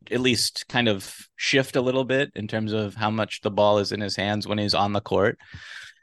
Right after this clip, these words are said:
Um, but he's really important. I think he's overlooked in terms of how important he is.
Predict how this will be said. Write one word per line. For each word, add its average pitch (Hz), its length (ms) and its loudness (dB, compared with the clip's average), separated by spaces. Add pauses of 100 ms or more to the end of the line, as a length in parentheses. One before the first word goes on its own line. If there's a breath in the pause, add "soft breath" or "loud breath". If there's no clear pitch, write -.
(220 loud breath)
Um, 98 580 -2 (100)
but 101 600 4 (680)
he's 135 380 4
really 139 300 8
important. 135 640 2 (260)
I 107 40 -4
think 123 180 2
he's 123 220 4
overlooked 113 640 2
in 120 160 -6
terms 135 240 0
of 131 80 -2
how 135 160 4
important 143 380 0
he 143 100 -4
is. 151 360 -4